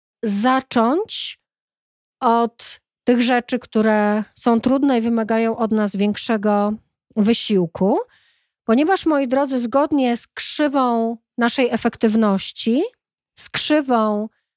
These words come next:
naszej wydajności, my jesteśmy najbardziej efektywni w pierwszej części dnia,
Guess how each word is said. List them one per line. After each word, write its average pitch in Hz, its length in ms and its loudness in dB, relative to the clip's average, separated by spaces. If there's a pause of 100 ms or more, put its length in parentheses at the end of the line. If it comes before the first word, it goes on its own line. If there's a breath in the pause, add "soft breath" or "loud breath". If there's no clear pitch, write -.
(200)
naszej 240 400 0
wydajności, 220 920 0 (880)
my 277 100 4
jesteśmy 285 400 0
najbardziej 247 480 0
efektywni 240 580 0
w - 120 -14
pierwszej 247 560 -2
części 196 460 -6
dnia, 190 320 2